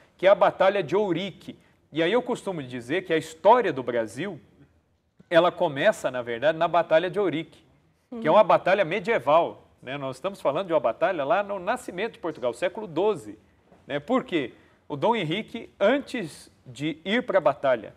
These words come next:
né, eles marcavam dia, hora e local, né, pra se enfrentar. E o que que Dom Henrique fez? Ele chamou, eh, todo o exército português e disse, "Nós vamos permanecer em vigília, quem quiser ir comigo,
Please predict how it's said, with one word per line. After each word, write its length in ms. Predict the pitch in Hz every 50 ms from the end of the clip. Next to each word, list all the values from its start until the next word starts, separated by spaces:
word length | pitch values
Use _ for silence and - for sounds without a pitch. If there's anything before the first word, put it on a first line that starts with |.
| _ _ _ _ _ _ _ _
né, 400 | - 123 131 139 147 151 135 123
eles 340 | 113 - 123 135 143 151 139
marcavam 600 | 131 160 151 135 - - - 135 123 123 131 131
dia, 280 | 123 - 139 180 208 185
hora 220 | 143 147 165 180
e 40 | 190
local, 580 | 190 - - - - 151 143 131 110 - - _
né, 160 | - - 123 123
pra 200 | - 135 131 127
se 160 | - - 143
enfrentar. 560 | 139 - 151 143 143 135 - 127 113 95 90 - - _ _ _ _ _ _ _ _ _
E 280 | - 170 185 208 226 - -
o 100 | 196 185
que 140 | - 226
que 80 | 220 233
Dom 180 | 175 208 208 208
Henrique 320 | 175 156 175 180 - -
fez? 240 | - - 143 123 135
Ele 100 | 151 165
chamou, 560 | - - 208 196 160 143 160 180 190 214 - _ _ _ _ _ _ _ _
eh, 320 | - 131 131 131 127 127 127 - _
todo 240 | - 226 262 202 214
o 60 | 214
exército 420 | 180 139 120 143 143 143 - - 147
português 460 | - 156 151 156 147 139 170 180 151
e 20 |
disse, 180 | 135 147 139 151
"Nós 180 | 160 165 147
vamos 200 | 151 175 175 165
permanecer 560 | _ - 180 165 156 165 156 135 - - 160 170
em 60 | 160
vigília, 440 | 139 151 135 - 120 156 170 180 175
quem 220 | 180 - 175 175
quiser 440 | - 170 147 - - 135 135 131 127
ir 260 | 131 143 170 185 170
comigo, 520 | - 196 175 151 147 151 180 165 180 196